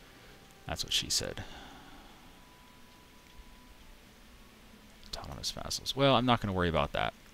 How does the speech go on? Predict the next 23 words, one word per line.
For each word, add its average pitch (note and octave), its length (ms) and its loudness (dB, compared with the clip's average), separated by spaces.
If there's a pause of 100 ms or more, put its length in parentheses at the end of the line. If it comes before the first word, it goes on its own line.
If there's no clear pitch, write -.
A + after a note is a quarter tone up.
(180)
I, G#2 140 2 (1000)
my A2+ 120 6
plans B2+ 560 4
for - 200 -4
Axum A2+ 380 2
here A#2+ 540 0 (200)
are G2+ 120 0
to G2 120 0
take A2+ 240 2
over A2 440 2 (560)
the F#2+ 100 0
rest G2 280 2
of G2 100 -4
the F#2+ 80 -2
Duchy F2+ 280 2
of F2 80 -2
Axum, E2 520 -2 (600)
and F#2+ 220 2
then F#2 320 4
to F#2 760 2
finish G2+ 360 0
conquering F2+ 460 -2
Nubia, E2 560 0